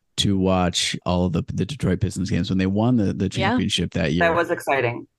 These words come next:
Speaker 3: Yeah, I was
Speaker 1: Unlike
Speaker 3: watching in Hamtramck that, that year. I remember
Speaker 1: Oh,
Speaker 3: that
Speaker 1: yeah.
Speaker 3: for sure.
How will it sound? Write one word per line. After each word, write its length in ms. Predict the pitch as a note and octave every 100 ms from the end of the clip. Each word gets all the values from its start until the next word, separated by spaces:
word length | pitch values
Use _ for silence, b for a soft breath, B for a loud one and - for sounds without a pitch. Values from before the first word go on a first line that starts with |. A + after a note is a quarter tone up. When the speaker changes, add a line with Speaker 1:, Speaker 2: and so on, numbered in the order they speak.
| _
Speaker 3:
Yeah, 140 | A#2 B2+
I 60 | B2
was 60 |
Speaker 1:
Unlike 160 | A#2 A#2
Speaker 3:
watching 440 | - - E3 D#3
in 80 | D#3
Hamtramck 420 | C#3 D#3 C3 B2
that, 200 | C3+ B2 -
that 220 | B2 A#2+
year. 180 | A#2 G#2+
I 60 | A#2+
remember 300 | C3 B2 C3+
Speaker 1:
Oh, 20 |
Speaker 3:
that 60 | C#3
Speaker 1:
yeah. 200 | D#3+ C3
Speaker 3:
for 140 | - - -
sure. 280 | G#2 A2